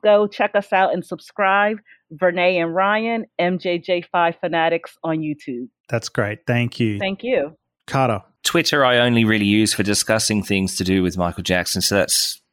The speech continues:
Speaker 3: at Charlie W Carter. My personal account on Instagram is also at Charlie W Carter. I do have a photography page as well on Instagram and Facebook, which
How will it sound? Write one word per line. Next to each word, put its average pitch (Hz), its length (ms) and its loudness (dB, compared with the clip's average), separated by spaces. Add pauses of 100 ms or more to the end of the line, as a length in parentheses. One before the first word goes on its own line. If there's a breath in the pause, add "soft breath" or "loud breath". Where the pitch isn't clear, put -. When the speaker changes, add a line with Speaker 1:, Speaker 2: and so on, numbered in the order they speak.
Speaker 3:
at - 200 -6
Charlie 92 360 2
W 85 340 0
Carter. 95 560 0 (480 loud breath)
My 90 160 0
personal 92 360 0
account 92 280 0
on 95 60 0
Instagram 90 420 0
is 87 100 0
also 87 460 2
at - 260 -2 (140)
Charlie 87 340 0
W 82 300 0
Carter. 92 500 0
I 92 80 2
do 110 120 4
have 95 120 2
a 90 60 0
photography 90 580 -2
page 80 540 -2
as 87 180 -4
well 82 200 2
on 80 100 2
Instagram 80 380 0
and 78 80 -6
Facebook, 80 460 -2
which - 240 0